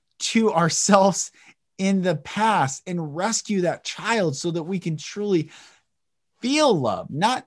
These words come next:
know love in our minds, but know love in our body and our experience. And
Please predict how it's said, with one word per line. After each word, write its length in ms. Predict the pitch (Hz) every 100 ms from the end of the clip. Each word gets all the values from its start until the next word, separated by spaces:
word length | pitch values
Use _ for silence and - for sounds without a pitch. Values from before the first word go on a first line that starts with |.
| -
know 380 | 117 127 180 240
love 340 | 208 170 143
in 80 | 131
our 140 | 123
minds, 460 | 120 180 220 202 151
but 200 | 151 - -
know 480 | 120 135 175 220
love 400 | 214 196 165 143
in 100 | 123
our 200 | 123 107 -
body 360 | - 180 202 170
and 100 | 131
our 140 | 120
experience. 920 | 113 - - - - 175 208 196 139 -
And 320 | 151 139